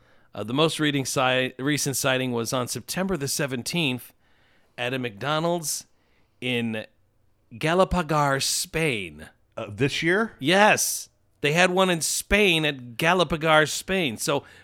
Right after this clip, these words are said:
Speaker 1: is that, did they find one way back in the freezer and decide to
Speaker 2: Spain's got all their ducks in a row, apparently.
Speaker 1: <laughs> The McRib Locator people.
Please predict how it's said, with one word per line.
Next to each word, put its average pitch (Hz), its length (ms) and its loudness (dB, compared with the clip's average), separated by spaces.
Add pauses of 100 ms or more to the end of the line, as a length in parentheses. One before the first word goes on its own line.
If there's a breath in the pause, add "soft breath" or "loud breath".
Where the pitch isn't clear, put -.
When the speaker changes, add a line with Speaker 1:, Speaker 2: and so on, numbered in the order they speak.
(140 loud breath)
Speaker 1:
is 139 140 -4
that, 180 240 0 (320)
did 147 180 -4
they 165 120 4
find 185 400 4
one 180 200 6
way 160 180 4
back 175 280 4
in 160 80 4
the 139 60 -2
freezer 202 480 0
and 180 100 0
decide 156 440 2
to 127 260 -2
Speaker 2:
Spain's 170 540 -2
got 165 200 2
all 156 200 0
their 151 120 -4
ducks 151 360 -4
in 151 80 -4
a 147 40 -4
row, 165 300 0
apparently. 107 600 0
Speaker 1:
<laughs> - 60 -12 (4000 loud breath)
The 196 120 2
McRib 151 1040 -2
Locator 127 600 -4
people. 107 520 -12